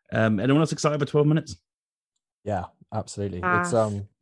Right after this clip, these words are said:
Speaker 2: one of the, one of the highlights, I think, for me is it just looks so, yeah, interesting and kinda creative, and I'm really looking forward to giving it a go when it comes out, whether I have to get an Xbox to play it or whether I can wait out the timed exclusivity.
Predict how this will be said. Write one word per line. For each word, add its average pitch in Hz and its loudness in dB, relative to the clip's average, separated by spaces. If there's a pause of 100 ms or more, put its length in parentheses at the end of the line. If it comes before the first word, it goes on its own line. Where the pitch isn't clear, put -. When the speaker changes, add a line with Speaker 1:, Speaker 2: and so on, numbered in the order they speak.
(140)
Speaker 2:
one 113 2
of 104 0
the, 92 2
one 107 -2
of 98 -2
the 87 -4
highlights, 98 -4
I 90 -10
think, 92 -10
for 92 -10
me 92 -6
is 87 -12
it 104 -8
just 117 -8
looks - -6
so, 95 -4 (800)
yeah, 92 0 (100)
interesting 107 -4
and 95 -4
kinda 95 -4
creative, 95 -4 (200)
and 95 -8
I'm 90 -10 (180)
really 95 -6
looking 101 -6
forward 101 -4
to - -10
giving 101 -2
it 101 -2
a 95 -4
go 107 2
when 92 -2
it 80 -10
comes 95 -6
out, 92 -4
whether 95 -2
I 92 -2
have 98 -6
to 101 -6
get 95 -4
an 98 -6
Xbox 101 -6
to 104 -6
play 117 2
it 123 4
or 113 2
whether 101 0 (120)
I 95 -4
can 101 -6
wait 104 0
out 98 -2
the 104 -8
timed 101 -6
exclusivity. 104 -4